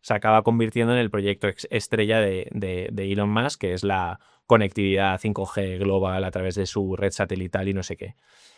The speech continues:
Entonces, bus-, empieza a buscar financiación y, eh, le pide la financiación a, a fondos. A fondos, a grandes instituciones y a grandes family offices, grandes fortunas, ¿vale?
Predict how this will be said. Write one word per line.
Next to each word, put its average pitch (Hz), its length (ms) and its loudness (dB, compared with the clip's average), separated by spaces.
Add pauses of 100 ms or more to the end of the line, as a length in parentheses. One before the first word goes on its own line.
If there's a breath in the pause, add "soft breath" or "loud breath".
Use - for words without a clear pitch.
(140 soft breath)
Entonces, 117 640 2
bus-, 120 320 0
empieza 107 220 2
a - 20 4
buscar 110 260 2
financiación 127 560 -2
y, 165 300 2 (240)
eh, 101 420 -2
le 104 260 2
pide 113 240 4
la 120 120 4
financiación 127 640 2
a, 107 120 0
a 101 220 -6
fondos. 95 640 -2 (280 soft breath)
A 101 120 0
fondos, 160 680 4
a 95 120 -4
grandes 117 340 2
instituciones 147 800 -2
y 113 120 0
a 98 80 2
grandes 107 440 2
family 104 360 2
offices, 87 440 -8
grandes 101 420 2
fortunas, 95 640 -4 (180)
¿vale? 117 240 -4